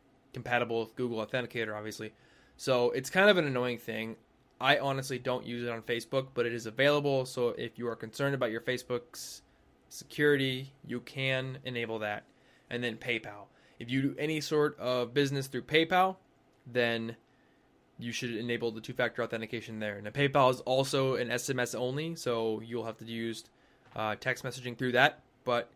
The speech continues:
super useful thing. If you're getting money through there, then definitely enable it. Now, those are not the only accounts,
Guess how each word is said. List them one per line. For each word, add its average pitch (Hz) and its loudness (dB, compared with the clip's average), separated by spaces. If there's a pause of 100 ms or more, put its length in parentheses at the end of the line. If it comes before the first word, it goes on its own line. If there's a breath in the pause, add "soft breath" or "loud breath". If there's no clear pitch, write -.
(140)
super 143 -4
useful 135 -2
thing. 131 -4
If - -20
you're 127 -8
getting 131 4
money 127 0
through 127 -4
there, 117 2 (640 soft breath)
then 110 -2 (340)
definitely 131 2
enable 107 -4
it. 107 -10 (1160 soft breath)
Now, 123 0
those 170 6
are 196 4
not 180 6
the 156 -4
only 160 0
accounts, 160 -4